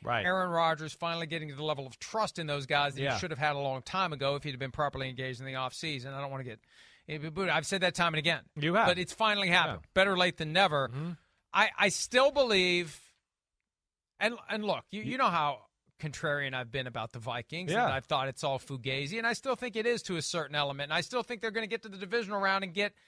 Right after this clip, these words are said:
Speaker 2: stomped by whoever they face there, forty-niners or whoever it may be. But, but I can't ignore what happened in Buffalo. I can't ignore what happened against the Colts.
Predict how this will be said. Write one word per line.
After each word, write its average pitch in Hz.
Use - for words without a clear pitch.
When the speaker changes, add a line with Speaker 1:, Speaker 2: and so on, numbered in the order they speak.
Speaker 2:
stomped -
by 180
whoever 170
they 156
face 156
there, 143
forty-niners 180
or 175
whoever 160
it 156
may 147
be. 165
But, 233
but 240
I 202
can't 320
ignore 202
what 165
happened 170
in 160
Buffalo. 127
I 202
can't 277
ignore 202
what 175
happened 190
against 175
the 190
Colts. 156